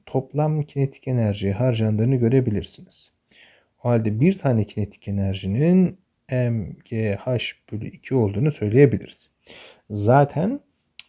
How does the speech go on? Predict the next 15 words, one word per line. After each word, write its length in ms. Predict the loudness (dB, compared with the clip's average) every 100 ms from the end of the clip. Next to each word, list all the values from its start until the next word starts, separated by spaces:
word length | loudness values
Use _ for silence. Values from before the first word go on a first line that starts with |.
| -6
buradakinin 680 | 0 2 2 0 -2 -2
kinetik 440 | -2 -6 -6 -6 -4
enerjisine 600 | 0 0 0 -4 -6 -6 -2
E 220 | 0 0
demiştik. 760 | -4 -8 -10 -6 -8 -8 -18 _ _ _ _ _ _
Diğerinin 380 | 0 4 4 2
kinetik 440 | -2 -6 -8 -8 -4
enerjisi 400 | -2 -2 -6 -6
bir 180 | -4
bölü 180 | -2 -2
iki, 400 | -4 -8 -12 -8 -4
üç 340 | -4 -6 -4
M 260 | -2 0 -2
V 120 | -4
kareden 500 | -4 -2 2 2